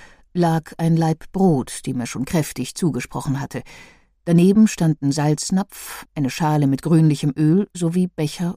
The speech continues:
und Weinkrug. "Ich störe euch, verzeiht." Matteo wollte die Türe schon wieder schließen, als das ungeduldige Winken des Rektors ihn innehalten ließ.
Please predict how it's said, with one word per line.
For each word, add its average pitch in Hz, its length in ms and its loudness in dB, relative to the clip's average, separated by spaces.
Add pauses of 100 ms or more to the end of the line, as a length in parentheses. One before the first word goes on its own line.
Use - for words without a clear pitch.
und - 280 -10
Weinkrug. - 600 -8 (1040)
"Ich - 520 -6
störe 226 520 4
euch, 143 360 -4
verzeiht." - 880 -4 (1080)
Matteo 190 460 4
wollte 180 220 2
die 175 120 2
Türe 208 320 6
schon 156 200 2
wieder 147 180 0
schließen, 175 500 2
als 175 300 -2
das 170 220 -2
ungeduldige 180 640 6
Winken 185 320 4
des 180 260 -2
Rektors 165 640 -2
ihn 185 320 -2
innehalten 139 640 2
ließ. - 380 -14